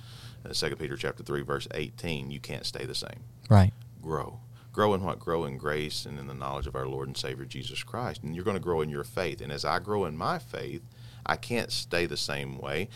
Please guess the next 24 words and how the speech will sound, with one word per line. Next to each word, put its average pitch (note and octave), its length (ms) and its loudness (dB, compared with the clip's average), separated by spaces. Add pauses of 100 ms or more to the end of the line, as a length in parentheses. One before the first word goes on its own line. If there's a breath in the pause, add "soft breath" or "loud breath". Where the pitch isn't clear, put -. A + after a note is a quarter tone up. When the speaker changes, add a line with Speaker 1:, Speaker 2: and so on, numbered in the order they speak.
(240 loud breath)
Speaker 1:
I'm E2 180 2
not E2+ 220 0
going D#2 200 -2
to C#2+ 60 -4
be C#2+ 120 -2
showing D#2 360 0
the C#2 80 -4
same C#2 300 -4
Barry C2+ 240 -2
Kennedy C2 400 -8
to C2+ 160 -8
Michael C2 340 -4
Clark - 380 -6 (100)
or C2+ 280 -4 (360 loud breath)
Kevin C2+ 300 0
Rutherford C2+ 480 0
or, C2+ 240 0
or C#2+ 160 -2
my C2 120 -2
wife C#2 380 -4
or C2 80 -4
my B1+ 160 -8
children. D2 600 -2 (360 loud breath)
And C#2+ 320 -8